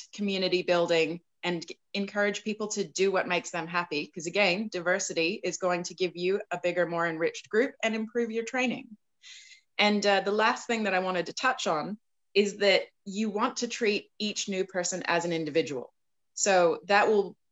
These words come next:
come down to, you know, using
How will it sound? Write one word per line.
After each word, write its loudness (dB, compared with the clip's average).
come -4
down 0
to, -2
you -6
know, 0
using 0